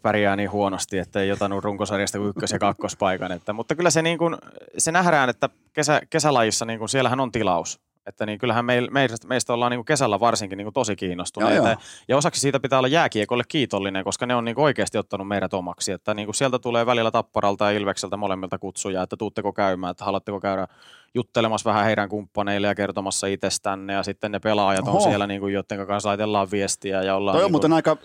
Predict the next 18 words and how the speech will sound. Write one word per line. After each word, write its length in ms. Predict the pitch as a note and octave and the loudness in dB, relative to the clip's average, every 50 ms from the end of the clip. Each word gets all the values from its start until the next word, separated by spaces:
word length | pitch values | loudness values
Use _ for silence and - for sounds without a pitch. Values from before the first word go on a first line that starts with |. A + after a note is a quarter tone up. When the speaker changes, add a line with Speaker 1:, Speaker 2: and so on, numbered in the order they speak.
| - - | -8 -8
Speaker 2:
to-, 100 | - - - | -8 -6 0
toi 140 | - E3+ F#3 | 2 2 4
on 80 | F#3+ E3 | 4 2
muuten 220 | D3 - D3 D3 | 2 2 4 4
aika, 300 | D3+ D#3 D3+ D3+ C#3+ C#3 C#3 | 4 4 4 4 2 2 0
niin 80 | D3 | -2
kuin 100 | C3+ C#3+ | -4 0
tällaisen, 320 | - C#3+ C#3 C#3 B2+ C#3+ C3 | 0 2 2 2 0 -2 0
sanotaanko, 560 | - C#3 C#3 B2+ F#3+ - - C3 C3 - - - - _ - - | 0 0 2 2 0 2 4 2 2 2 0 -6 -20 _ -6 0
aatelisen 560 | - D#3 D#3+ D#3+ C#3+ C#3+ B2+ A2+ G#2+ A2+ A2 | 2 4 4 4 4 2 2 2 2 0 0
merkki, 460 | A2 G#2+ A#2+ B2 A2 A2 - - A2 G2+ | 2 2 2 2 2 0 -2 -4 -2 -2
että 220 | F#2+ F#2 - A2+ | -2 0 0 0
Speaker 1:
Mm. 60 | G2+ F#2 | 2 2
Speaker 2:
ei 180 | F2 A2 A#2+ B2 | 2 2 2 2
ainoastaan 420 | C3 C3+ C3+ A#2 - - B2+ A#2+ | 4 2 2 0 2 2 2 2
sulje 260 | A#2 C#3+ D3 C#3 B2 | 4 4 4 4 2
sitä 260 | - - A#2+ - A#2+ | 2 0 0 2 2
omaa 400 | A#2+ B2+ C3 B2+ A#2+ A2+ G#2+ G#2 | 4 4 4 4 4 4 4 2